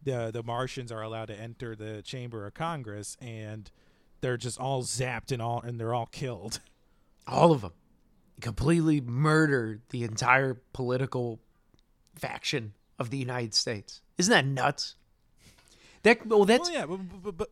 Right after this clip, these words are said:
Speaker 2: that begs
Speaker 1: but
Speaker 2: me
Speaker 1: by doing that, do you think that Tim Burton, like, takes a political stance here? Like, is he, is he saying, like, "Oh, well, Democrats are bad," or "Republicans
Speaker 2: <laughs>
Speaker 1: are bad," or is it just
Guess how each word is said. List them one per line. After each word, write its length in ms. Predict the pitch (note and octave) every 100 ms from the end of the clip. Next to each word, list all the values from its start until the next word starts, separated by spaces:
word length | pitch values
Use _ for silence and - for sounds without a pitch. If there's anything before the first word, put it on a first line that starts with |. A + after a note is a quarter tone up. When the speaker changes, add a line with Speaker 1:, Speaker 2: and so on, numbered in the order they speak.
| - - _ _ _ _
Speaker 2:
that 180 | F3+ E3+
begs 300 | E3 E3 D3
Speaker 1:
but 80 | E3+
Speaker 2:
me 60 | E3+
Speaker 1:
by 140 | E3
doing 380 | - G3 B3 F3
that, 200 | E3+ C#3
do 100 | D3+
you 100 | D#3
think 380 | - F3+ F3+ F#3
that 340 | E3+ B2 _
Tim 300 | - E3+ C#3+
Burton, 460 | B2 C#3 D3 C#3 B2+
like, 180 | A#2+ -
takes 340 | D#3+ D3 -
a 100 | B2+
political 840 | - B2 B2 B2+ - A#2+ A2 A2
stance 480 | G2 - F3+ D3+ -
here? 180 | B2+ G2
Like, 280 | G2+ G2+ C3+
is 160 | B2
he, 400 | C3 B2+ B2 A#2+ - - _ _ _ _ _ _ _ _
is 160 | D3 B2
he 120 | -
saying, 540 | - C#3+ C3+ B2+ C3
like, 280 | A#2+ A#2+ A#2
"Oh, 320 | D3 C#3 B2
well, 200 | B2 A#2
Democrats 720 | A2+ B2 F3+ D#3+ - C3+ A#2 C3+
are 80 | A2+
bad," 320 | A#2+ G#2 G2+
or 180 | A#2 G#2+
"Republicans 680 | A#2 G3+ F#3 C#3 D3 A2+
Speaker 2:
<laughs> 0 |
Speaker 1:
are 80 | A2
bad," 280 | A2 G#2 G2
or 100 | A#2
is 140 | G#2+
it 80 | A2+
just 280 | C3 A#2+